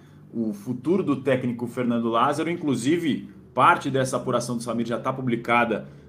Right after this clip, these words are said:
no, na coluna dele aqui no All Sport. Diretoria do Corinthians sente pressão e não deve bancar Lázaro. Essa mudança foi exatamente nessa cronologia que você tava explicando, Samir, de ontem, de, no pós-jogo,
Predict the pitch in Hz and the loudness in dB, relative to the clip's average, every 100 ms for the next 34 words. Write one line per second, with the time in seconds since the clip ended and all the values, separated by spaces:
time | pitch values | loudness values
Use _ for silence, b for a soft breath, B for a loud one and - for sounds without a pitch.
0 | - 143 135 143 131 131 127 120 120 117 | -2 0 2 2 2 2 2 2 0 0
1 | 143 131 120 110 - - 127 143 127 135 | 0 2 2 2 -2 2 2 2 -2 -2
2 | 131 127 127 123 120 120 120 139 135 131 | 0 0 0 0 -2 -4 -6 -6 -4 -2
3 | 123 135 143 147 123 131 131 127 131 127 | -2 -2 -2 -2 0 0 0 0 -2 0
4 | 131 131 123 123 98 98 92 B B _ | 0 4 4 4 4 -2 -4 B B _
5 | 117 131 165 156 131 175 202 202 - 165 | -2 0 2 2 4 4 4 2 4 4
6 | 156 175 165 175 170 170 165 156 156 156 | 4 2 0 -2 -2 -2 -2 -4 -2 0
7 | 147 135 175 156 160 139 131 131 170 151 | 2 2 0 0 -2 -4 -6 -4 -2 -2
8 | 139 117 110 107 131 165 214 202 170 135 | -2 -2 -4 -2 0 2 2 0 -2 -2
9 | 123 143 139 131 143 131 139 202 208 214 | 0 0 0 2 2 2 6 6 6 2